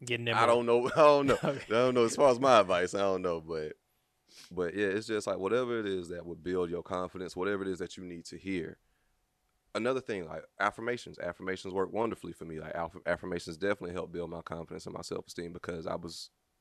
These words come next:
Speaker 2: changing my brain chemistry in the way I thought.
Speaker 1: Mm.
Speaker 2: You know what I'm saying?
Speaker 1: By
Speaker 2: Through
Speaker 1: saying a
Speaker 2: affirmations.
Speaker 1: thing in
Speaker 2: Yes.
Speaker 1: order to, to remind yourself that it's true.
Speaker 2: Mm-hmm. Exactly. And then it was a, it was a thing that, it was the things that I really needed to hear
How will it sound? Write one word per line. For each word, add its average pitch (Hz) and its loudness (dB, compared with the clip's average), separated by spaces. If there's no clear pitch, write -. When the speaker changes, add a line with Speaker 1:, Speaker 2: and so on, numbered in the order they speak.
Speaker 2:
changing 90 -4
my 82 -10
brain 92 -4
chemistry 87 -10
in 82 -8
the 80 -10
way 80 -10
I 85 -10
thought. 123 -4
Speaker 1:
Mm. 120 -14
Speaker 2:
You 87 -8
know 87 -4
what 85 -2
I'm 87 -10
saying? 92 -4
Speaker 1:
By 127 2
Speaker 2:
Through 151 -2
Speaker 1:
saying 135 2
a 131 -2
Speaker 2:
affirmations. - -6
Speaker 1:
thing 107 -4
in 127 -4
Speaker 2:
Yes. 120 4
Speaker 1:
order 107 0
to, 117 2
to 104 -8
remind 127 4
yourself 110 0
that 107 0
it's 104 -8
true. 139 0
Speaker 2:
Mm-hmm. 98 -18
Exactly. 92 -4
And 87 -8
then 92 -4
it 90 -6
was 87 -8
a, 87 -4
it 87 -4
was 90 -8
a 85 -12
thing 120 -6
that, 85 -6
it 107 -2
was 95 -8
the 85 -20
things 98 -8
that 90 -6
I 85 -4
really 101 -8
needed 87 -10
to 82 -12
hear 87 -6